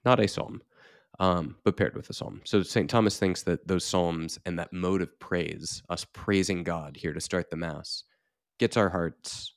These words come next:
um, fired up, excited, aflame for him.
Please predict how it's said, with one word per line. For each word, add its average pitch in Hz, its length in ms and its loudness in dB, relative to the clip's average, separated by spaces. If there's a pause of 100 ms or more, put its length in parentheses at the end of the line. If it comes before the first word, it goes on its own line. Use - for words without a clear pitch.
(120)
um, 82 440 -8 (600)
fired 85 300 2
up, - 260 -14 (300)
excited, - 680 -4 (400)
aflame 92 400 2
for 85 140 -6
him. - 360 -12